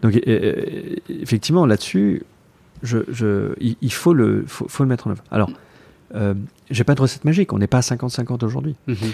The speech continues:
Speaker 1: On est à quarante soixante, et, et je vois tout de suite, hein, les, les, certaines, les, certains auditeurs qui vont dire, euh, « Oui, mais c'est peut-être, euh, quarante dans le marketing et la com. » Non, c'est, il y a, euh, les quarante soixante sont,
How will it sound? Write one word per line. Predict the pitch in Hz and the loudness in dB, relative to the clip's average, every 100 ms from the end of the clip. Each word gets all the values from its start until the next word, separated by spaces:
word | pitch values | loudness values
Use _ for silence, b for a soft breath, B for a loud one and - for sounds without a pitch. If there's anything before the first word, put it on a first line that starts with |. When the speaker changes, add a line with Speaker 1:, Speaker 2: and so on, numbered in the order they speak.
| B | B
Speaker 1:
On | 107 107 | 0 4
est | |
à | 107 | 4
quarante | - 123 131 | 4 4 2
soixante, | 120 110 - 120 - | 2 0 2 0 0
et, | 107 95 | -2 -2
et | 80 104 | -2 -2
je | 104 | 2
vois | 110 | 2
tout | 107 | 2
de | 120 | 0
suite, | - - | -2 -2
hein, | 104 | 0
les, | 95 | 0
les, | 104 107 101 - B B B | -2 -4 -6 -8 B B B
certaines, | - 104 107 | -2 0 2
les, | 110 98 117 | 2 0 -2
certains | - 107 101 | -4 0 2
auditeurs | 101 98 147 | 2 2 0
qui | 147 | -2
vont | - 98 | -4 -2
dire, | 131 | 0
euh, « | 104 98 92 B B | 2 2 0 B B
Oui, | 117 | 2
mais | |
c'est | 113 113 | 4 2
peut-être, | - 113 104 | 2 2 2
euh, | |
quarante | 98 113 104 123 - | 2 2 2 2 2
dans | 101 101 | 0 2
le | 101 | 2
marketing | 98 - 101 117 | 0 0 -2 0
et | 107 | 0
la | 113 | 2
com. » | 156 127 98 _ B B B B | 2 0 -2 _ B B B B
Non, | 110 120 147 _ _ _ _ | 2 2 0 _ _ _ _
c'est, | - - 98 - | -12 0 0 2
il | |
y | 104 | 2
a, | 98 - | 2 2
euh, | 107 | -2
les | - 104 101 | -2 -2 0
quarante | 110 120 123 | 2 2 2
soixante | - 101 143 147 | -2 -2 0 -2
sont, | - 117 131 | -2 -2 -2